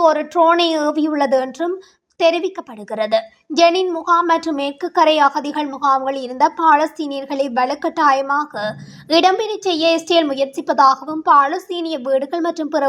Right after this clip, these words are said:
உள்கட்டமைப்புகளை வேண்டுமென்றே இடித்து வருவதாகவும் தெரிவிக்கப்பட்டுள்ளது. இவ்வாறான இஸ்ரேலின் கொடூரமான தாக்குதல்களுக்கு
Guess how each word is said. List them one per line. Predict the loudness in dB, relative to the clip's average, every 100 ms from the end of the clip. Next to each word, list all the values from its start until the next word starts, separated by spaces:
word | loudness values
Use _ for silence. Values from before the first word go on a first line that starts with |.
| 0
உள்கட்டமைப்புகளை | 2 0 2 -2 -4 -10 -10 -8 -8 -8 -18 _ _
வேண்டுமென்றே | 4 4 4 0 -6 -8 -4 -2 -4 -4
இடித்து | -4 -2 -2
வருவதாகவும் | -2 0 2 2 2 -6 -10 -6
தெரிவிக்கப்பட்டுள்ளது. | -6 -4 -6 -8 -10 -14 -10 -8 -4 -6 -6 _ _ _
இவ்வாறான | 0 4 6 6 6 4 0 -6
இஸ்ரேலின் | -8 -4 -4 -4 -2
கொடூரமான | -2 0 0 4 4 2 0
தாக்குதல்களுக்கு | 4 4 2 -10 -10 -8 -8 -10 -8